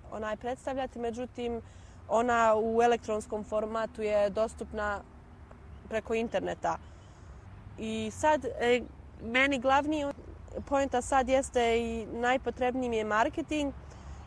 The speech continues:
koji će da igra veliku ulogu u odvijanju, e, ove knjige i koliko će ona da odjekne, sve zavisi koliko će ona biti promovisana.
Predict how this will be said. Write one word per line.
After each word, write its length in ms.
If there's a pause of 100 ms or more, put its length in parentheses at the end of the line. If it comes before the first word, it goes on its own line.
(120)
koji 240
će 160
da 60
igra 280
veliku 420 (260)
ulogu 600
u 380
odvijanju, 800 (540)
e, 60
ove 280
knjige 400
i 580
koliko 360
će 120
ona 140
da 120
odjekne, 520
sve 220
zavisi 580
koliko 460
će 320
ona 180
biti 240
promovisana. 840